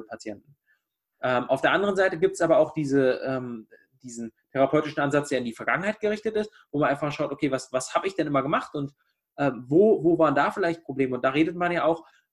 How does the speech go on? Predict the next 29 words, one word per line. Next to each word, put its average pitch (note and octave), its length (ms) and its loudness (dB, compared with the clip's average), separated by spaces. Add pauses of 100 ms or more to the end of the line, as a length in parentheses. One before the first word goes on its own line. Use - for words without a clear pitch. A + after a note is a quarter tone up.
von D#3 200 2
der B2+ 240 2
Haut F3+ 340 4
als, C#3+ 380 -2
als C3 280 -4
Grenze C#3 560 0
sozusagen, A2 500 -6
als G#2+ 160 -6
unsere A2+ 280 -10
Grenze. - 400 -8 (540)
Ähm, G#2+ 340 -10
die A2+ 100 -8
Haut C3 280 2 (140)
ist D#3+ 160 0
einfach C#3 280 0
ein B2 100 -6
Grenzorgan, E3+ 720 4
die D3+ 140 0
uns D3 320 -2
zum C3+ 220 -2
Außen, F#3+ 460 2
aber C#3+ 200 2
auch C3+ 140 -2
zu - 140 -6
anderen D#3 320 0
Leuten C#3+ 460 0 (240)
hin, C#3+ 300 2
ähm, C3+ 240 -2
abgrenzt. - 720 -2